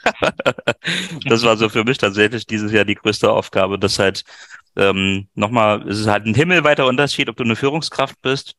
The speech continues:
die angestellte Führungskraft ist, oder ob du die Leute mit deinem eigenen Geld bezahlst. Das durfte ich auch nochmal sehen, dass das wirklich ein himmelweiter Unterschied ist, ähm, was Delegieren angeht, was Vertrauen angeht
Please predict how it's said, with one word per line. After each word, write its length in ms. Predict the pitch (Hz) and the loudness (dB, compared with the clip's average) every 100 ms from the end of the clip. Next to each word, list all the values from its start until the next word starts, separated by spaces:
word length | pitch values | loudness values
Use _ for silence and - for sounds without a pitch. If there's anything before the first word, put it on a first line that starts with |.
| - | 0
die 280 | 113 110 110 | 2 4 2
angestellte 560 | 120 175 - 160 160 | 0 -4 0 0 0
Führungskraft 680 | - 160 165 - 151 147 - | -4 -6 -8 -4 -2 -2 0
ist, 200 | 139 170 - - - - | -2 -2 -10 -16 -12 -2
oder 180 | 117 | 2
ob 100 | 127 | 2
du 80 | - | 0
die 80 | 123 | 0
Leute 260 | 113 110 123 | 2 2 2
mit 100 | 113 | -2
deinem 140 | 107 | 2
eigenen 360 | 104 110 113 107 | 0 2 0 0
Geld 240 | 120 - | -2 -2
bezahlst. 540 | 156 - 143 151 160 | -8 0 2 2 0
Das 100 | 120 | -4
durfte 240 | - 120 113 | -4 -6 -2
ich 100 | 107 | 0
auch 80 | 113 | 0
nochmal 280 | 135 131 | 2 2
sehen, 240 | 127 127 123 | 2 2 0
dass 100 | - | -2
das 120 | 113 | -4
wirklich 280 | 113 117 - | -4 -6 -4
ein 60 | |
himmelweiter 440 | 123 147 131 127 131 | -2 0 2 2 0
Unterschied 420 | 117 131 127 127 | -2 -4 -2 0
ist, 200 | 151 - - - - - - - | 0 0 -6 -14 -14 -16 -16 -2
ähm, 560 | - 104 101 104 104 107 - | 2 4 4 2 -2 -4 -4
was 220 | 104 101 | -4 -2
Delegieren 520 | - 104 104 131 127 | 0 0 2 2 2
angeht, 360 | 110 110 107 104 | 0 2 0 -2
was 160 | 101 | -4
Vertrauen 480 | - - - 110 123 | -4 -4 2 2 4
angeht 520 | 113 110 107 104 107 | 2 0 2 0 -2